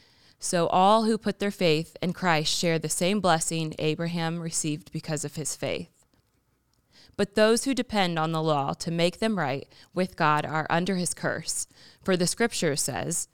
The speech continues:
"Cursed is everyone who does not observe and obey all the commands that are written in God's book of the law." So it is clear that no one can be made right with God by trying to keep the law. For the scriptures say,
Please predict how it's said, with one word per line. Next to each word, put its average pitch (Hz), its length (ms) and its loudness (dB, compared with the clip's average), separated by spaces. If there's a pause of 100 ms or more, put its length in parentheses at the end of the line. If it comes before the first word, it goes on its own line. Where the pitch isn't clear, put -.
(360)
"Cursed 208 480 0
is 190 200 2
everyone 160 560 2
who 160 180 -6
does 156 200 -2
not 175 280 2
observe 175 520 0
and 160 140 -4
obey 160 400 2
all 160 320 2
the 196 80 -6
commands 156 500 -6
that 151 120 -6
are 147 80 -4
written 165 340 0
in 156 120 -2
God's 160 360 0
book - 400 -4
of 160 200 -6
the 151 100 -4
law." 143 400 -6 (600)
So 185 220 6
it 202 80 8
is 220 160 4
clear 196 400 0
that 151 320 -2 (1120)
no 185 240 6
one 240 180 2
can 233 180 -2
be 226 120 0
made 214 240 2
right 170 260 2
with 175 160 -2
God 147 320 4 (120)
by 151 120 0
trying 175 400 2
to 190 80 0
keep 170 300 -6
the 151 100 -2
law. 147 380 -6 (400)
For 185 100 0
the 175 100 0
scriptures 170 640 -2
say, 143 420 -4